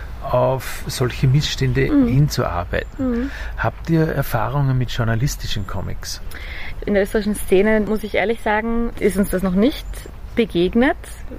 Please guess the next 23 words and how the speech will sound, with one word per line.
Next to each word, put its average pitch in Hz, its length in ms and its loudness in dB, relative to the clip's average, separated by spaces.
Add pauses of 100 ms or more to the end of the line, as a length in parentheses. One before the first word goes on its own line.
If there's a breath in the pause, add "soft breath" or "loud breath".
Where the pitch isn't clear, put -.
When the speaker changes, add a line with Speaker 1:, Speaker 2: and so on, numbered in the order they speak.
Speaker 2:
Das - 120 -4 (360)
kann 202 200 0
aber 220 140 4
jetzt 196 240 0
auch 190 140 0
einfach 190 260 -2
an 196 120 -2
unserem 196 240 -4
eingeschränkten 190 540 -2
Blick 196 320 -4
liegen. 196 440 0 (1120 loud breath)
Nein, 175 720 4 (100)
ich - 360 -2
habe 202 200 0
eine 190 200 2
These, 214 520 2
wieso 190 400 0
gerade 175 440 0
sozusagen 180 560 -4
die 175 340 -4 (260 loud breath)
Comics 185 440 2 (340)
da 180 160 4
so 175 300 4